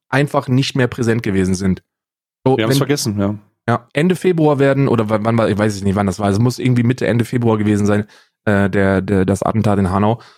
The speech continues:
Speaker 1: Äh, und, und das war eben genau in dieser, in dieser Zeit, wo man, wo, wo, wo Corona langsam auch in der Bundesrepublik eine Bedrohung geworden ist, wo man angefangen hat, über Maßnahmen zu diskutieren. Und dann wurde das,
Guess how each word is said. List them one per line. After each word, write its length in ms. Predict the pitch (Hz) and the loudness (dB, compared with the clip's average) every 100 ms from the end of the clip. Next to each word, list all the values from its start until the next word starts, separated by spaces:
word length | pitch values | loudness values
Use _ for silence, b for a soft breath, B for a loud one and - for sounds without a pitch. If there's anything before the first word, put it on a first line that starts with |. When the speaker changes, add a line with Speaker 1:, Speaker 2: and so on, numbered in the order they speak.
| B _ - | B _ -4
Speaker 1:
Äh, 140 | 101 | -2
und, 360 | 104 90 127 120 | 0 0 0 0
und 200 | 123 120 | 0 0
das 160 | 117 123 | -2 -2
war 180 | 131 | -2
eben 300 | 139 139 139 | 0 0 0
genau 480 | 123 120 120 135 151 | 0 0 2 2 2
in 120 | 131 | 0
dieser, 540 | 123 127 127 123 117 - | 0 2 2 2 2 0
in 160 | 139 123 | -2 0
dieser 320 | 123 117 110 | 0 0 -4
Zeit, 560 | - - 127 147 143 123 | -6 -6 -2 0 -2 -2
wo 120 | 127 | 0
man, 380 | 127 123 123 117 b b _ _ | 2 2 0 -4 b b _ _
wo, 180 | 127 131 | -2 -2
wo, 220 | 117 123 123 123 | -2 0 0 0
wo 200 | 120 123 | -2 -4
Corona 500 | - 131 110 135 131 | -2 -2 0 2 2
langsam 420 | 123 117 127 131 | 2 2 2 0
auch 300 | - 117 123 | 0 0 0
in 100 | 113 | 0
der 80 | 117 | -2
Bundesrepublik 680 | 113 123 127 123 110 104 104 | 0 0 -2 0 0 0 0
eine 80 | 107 | -2
Bedrohung 460 | 104 98 110 123 101 | -2 0 2 2 2
geworden 420 | 92 95 90 92 | 0 0 0 0
ist, 200 | 110 - B B | -2 -4 B B
wo 140 | 107 110 | -2 0
man 120 | 113 | 2
angefangen 520 | 117 117 113 117 107 | 2 0 0 -2 0
hat, 140 | 107 104 | 0 0
über 140 | 107 | 0
Maßnahmen 440 | 104 104 - 101 | 2 0 0 -2
zu 120 | 101 98 | -2 -4
diskutieren. 580 | - 110 - 104 104 - B B B _ | -4 -6 -2 0 0 -2 B B B _
Und 180 | 120 117 | 0 2
dann 200 | 110 107 | 2 2
wurde 160 | 117 113 | 2 2
das, 480 | 110 107 - - | 2 0 -6 -10